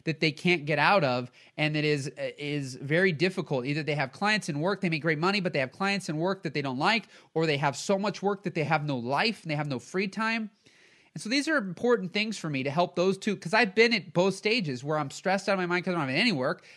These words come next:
and I'm stressed out of my mind 'cause I have too much work. It's like finding this happy medium and getting this right support and help around you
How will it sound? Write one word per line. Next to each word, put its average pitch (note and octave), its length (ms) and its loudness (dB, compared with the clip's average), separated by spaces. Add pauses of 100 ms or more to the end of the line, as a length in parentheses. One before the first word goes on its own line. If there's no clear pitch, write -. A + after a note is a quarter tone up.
and E3 60 -4
I'm E3 60 -2
stressed F#3 360 4
out G3 60 6
of F#3 80 4
my F3 80 4
mind F3 160 4
'cause F3 80 -2
I F3+ 40 4
have E3 120 0
too - 180 -8
much B3 260 -2
work. C#3 240 -6 (180)
It's - 80 -6
like F#3 120 2
finding G#3+ 400 4
this G3+ 160 -2
happy F#3 300 4
medium E3+ 500 0 (440)
and E3 200 2
getting G#3 240 2
this G#3 200 -2
right F#3+ 240 2
support G3 400 0
and E3+ 80 -2
help F#3+ 280 0
around F3+ 400 -2
you D3+ 240 0